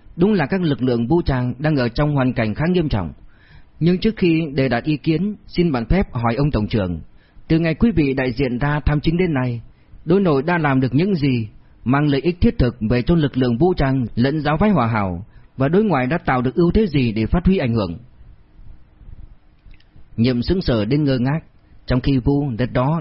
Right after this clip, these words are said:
tại sao ông ta khó trả lời câu hỏi của anh đặt ra. Thái độ của Nhiệm chứng tỏ trong nhận xét về họ quả là xác đáng. Bừng mắt dậy đã trở thành tướng chính quy, nhân vật chính quyền, nắm một góc nội các chính phủ. Họ tự hào đã đạt tới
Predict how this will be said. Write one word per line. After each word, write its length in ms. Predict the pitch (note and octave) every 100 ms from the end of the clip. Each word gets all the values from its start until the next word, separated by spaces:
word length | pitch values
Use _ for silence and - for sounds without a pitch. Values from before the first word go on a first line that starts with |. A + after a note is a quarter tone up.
| C3
tại 160 | A2+ G#2+
sao 160 | C#3
ông 200 | C#3+ B2+
ta 260 | A#2 A2+ A2
khó 160 | D#3 G3+
trả 100 | C3
lời 260 | A#2+ B2 B2
câu 140 | F#3+
hỏi 200 | F#3 A2
của 140 | G2+ A2+
anh 160 | D#3+
đặt 120 | C#3+ -
ra. 140 | B2 B2 B2+ - - - - -
Thái 140 | D#3 F3+
độ 140 | D3+
của 160 | - A#2
Nhiệm 300 | A#2 A2+ G#2+
chứng 220 | E3 G3
tỏ 280 | B2 F#2+ E2+ F#2+
trong 120 | C3 A#2+
nhận 160 | A2+
xét 220 | - F3+
về 100 | C3+
họ 220 | A#2 G#2+ F#2
quả 200 | - G#2+
là 140 | G2
xác 220 | - A#2+
đáng. 300 | A#2 G2+ B2 C3 - - - - - - - - - - - - - - - - - -
Bừng 200 | D3 F3
mắt 120 | G#3
dậy 300 | D3+ C3 A#2
đã 120 | G3
trở 180 | - B2
thành 280 | A#2+ B2 A#2
tướng 240 | D3 D#3+
chính 200 | G#3 G3+
quy, 280 | C#3+ C#3 B2 B2
nhân 200 | A#2+ F3
vật 160 | D#3 C3+ -
chính 180 | G#3
quyền, 340 | E3 B2+ A#2 G#2 - - -
nắm 200 | C#3 E3+
một 160 | -
góc 200 | F3 F3+
nội 180 | C3+ A2+
các 160 | - D#3+
chính 140 | - G#3
phủ. 320 | A2+ F#2 - - -
Họ 180 | C#3 D3
tự 220 | D#3+ D3+
hào 340 | B2+ B2+ A#2+
đã 140 | A2+ D#3
đạt 200 | D3 B2+
tới 180 | E3